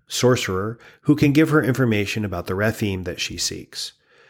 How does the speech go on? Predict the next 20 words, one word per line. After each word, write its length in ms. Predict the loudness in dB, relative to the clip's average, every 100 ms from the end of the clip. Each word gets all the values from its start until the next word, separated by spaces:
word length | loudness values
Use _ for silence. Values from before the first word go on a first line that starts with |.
| _ _ 0
Yendaya 600 | 2 4 4 6 4 2
goes 320 | 2 2 2
to 180 | 0 0
Un 160 | 0 0
Atsakaj, 840 | 2 2 2 2 2 0 0 -2
the 100 | -4
healer, 480 | -2 2 2 0 -8
and 220 | -6 -4
asks 260 | 0 0 0
for 160 | 2 2
diamonds 600 | 4 2 2 0 -2 -4
for 160 | -2
the 100 | 2
Revivify 680 | 4 4 4 4 2 0 -4
spell. 580 | -6 -6 -8 -12 -16 _ _ _ -20 -20 -20
She 480 | -6 0 4 4 4
is 180 | 4 4
in 220 | 2 4
luck 380 | 4 4 2 -6 -10
as 680 | -4 -2 0 0 -2 -2 -2